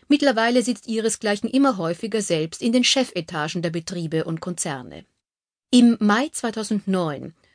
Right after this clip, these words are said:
fast zeitgleich mit Bekanntwerden der Lolita-Affäre des Cavaliere Berlusconi, wurde in Österreich eine Erhebung veröffentlicht, die ausweist, dass in der Tourismuswirtschaft erstmals mehr Frauen als Männer an den Schalthebeln sind.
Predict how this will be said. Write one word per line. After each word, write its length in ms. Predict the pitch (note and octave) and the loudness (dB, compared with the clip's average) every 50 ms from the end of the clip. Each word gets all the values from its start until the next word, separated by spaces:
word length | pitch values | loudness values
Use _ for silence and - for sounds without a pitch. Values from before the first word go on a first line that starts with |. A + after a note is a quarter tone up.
| _ | _
fast 400 | _ - - F#3 F#3 - - - - | _ -6 -4 -4 -4 -6 -8 -10 -4
zeitgleich 580 | - - F#3 G3+ B3 - - - F3 E3+ E3 | 0 2 4 4 2 0 -2 -4 -4 -2 -2
mit 140 | - E3 E3 | -4 -4 -2
Bekanntwerden 640 | - D#3 - - F3 E3 E3+ E3+ F#3 F3 E3+ E3+ E3 | -4 -4 -4 -2 -2 -2 -2 0 0 0 0 0 0
der 100 | E3 D#3+ | 0 0
Lolita-Affäre 840 | D#3+ D#3+ E3 F#3+ G3 - F3+ E3+ - E3 - - F3+ F3 E3+ F3 E3+ | 0 2 2 2 0 2 0 0 0 0 0 0 0 0 0 0 0
des 240 | E3 E3 E3 - - | -2 -2 -4 -6 -6
Cavaliere 600 | - F3+ E3+ D#3+ E3 D#3+ E3+ F3 F3+ F3 E3+ D#3 | -4 -2 0 0 0 0 0 0 0 0 -2 -2
Berlusconi, 720 | E3 D#3+ E3+ E3 - - - F#3+ F#3+ F#3 F#3+ F#3+ F#3+ - _ _ _ _ _ _ _ _ - | -2 -2 -2 -2 -2 0 2 2 4 4 2 0 0 -2 _ _ _ _ _ _ _ _ 0
wurde 220 | G#3 C4 D4 D#4+ | 4 4 6 6
in 140 | D4+ C4 A#3 | 6 4 4
Österreich 600 | - G3 B3 B3 - - C#4 C4 C4+ C4 C4 - | 4 4 2 4 4 2 2 4 2 0 0 0
eine 140 | B3 B3 A#3 | -2 0 0
Erhebung 500 | G#3 E3 E3+ D3 - E3+ E3 E3 E3+ E3 | 0 -2 -4 -2 -2 -2 0 0 -2 -2
veröffentlicht, 960 | E3 - F#3+ - D3+ F3 E3+ - F#3 E3+ - F#3+ A3+ C4+ - - - - - | -2 -4 -4 -2 -2 -4 -4 -6 -8 -8 -6 -6 -6 -6 -8 -12 -18 -12 -10
die 140 | G3+ G3+ - | -8 -6 -2
ausweist, 840 | D3+ D#3 D3 D3 - - - E3+ D#3+ D#3+ G3+ B3+ - - - _ _ _ _ _ _ _ - | -2 -2 -2 -4 -6 -8 -6 -4 -4 -4 -4 -4 -6 -8 -12 _ _ _ _ _ _ _ 2
dass 180 | A#3+ B3 - | 2 2 4
in 100 | C#4 B3+ | 4 4
der 120 | B3 B3 A#3+ | 4 4 2
Tourismuswirtschaft 1040 | - A3+ G#3+ G3+ B3+ D4 - - D#4+ D4 - - A#3+ A#3 - - A#3+ A3+ - - - - | 2 0 0 0 0 0 0 0 0 0 0 0 -2 -2 0 -2 -6 -6 -8 -10 -4 0
erstmals 680 | G#3+ A3 C4 C#4+ - - - C4 C4 C4 B3+ - - _ | 0 0 0 0 -2 0 2 2 2 2 -2 -4 -8 _
mehr 340 | - F#3 F#3+ G3 A#3 C4 C#4 | -6 -2 -2 0 0 -2 -4
Frauen 580 | - - - - - D#3+ D3+ D3 D#3+ F3+ G3 G#3 - | -6 -10 -10 -6 -4 -2 -2 -2 -2 -2 -4 -4 -4
als 240 | G#3 G#3 - - | -4 -4 -2 -2
Männer 440 | G3 F3+ E3+ D#3+ D#3 D#3 D#3+ F#3 G3 - _ _ _ - | 0 0 0 0 0 -2 -2 -4 -4 -8 _ _ _ -2
an 140 | G#3 G#3 | 0 2
den 120 | G#3+ A#3 A#3 | 2 2 2
Schalthebeln 640 | - C4 B3 G#3 G3 - - F3 D#3 D3+ C#3 C#3 D3+ | 2 2 2 0 0 -2 -2 -2 -2 -2 -4 -6 -6
sind. 420 | - - - - - - - _ | -8 -10 -12 -14 -16 -20 -20 _